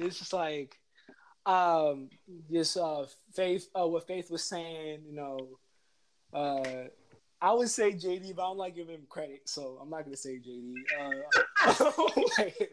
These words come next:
I'm playing, he helped. Um, Vaughn too, like, Vaughn,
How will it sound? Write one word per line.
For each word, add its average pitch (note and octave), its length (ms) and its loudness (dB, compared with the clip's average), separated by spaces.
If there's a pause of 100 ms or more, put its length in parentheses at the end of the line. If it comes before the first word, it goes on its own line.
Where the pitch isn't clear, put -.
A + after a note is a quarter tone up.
(320)
I'm G#3+ 160 2
playing, E3+ 300 -4
he F#3 140 -4
helped. D3 380 -8 (340)
Um, E3+ 420 -2
Vaughn D4 320 4
too, G3 320 -14
like, C#3+ 240 -16
Vaughn, A3 260 -10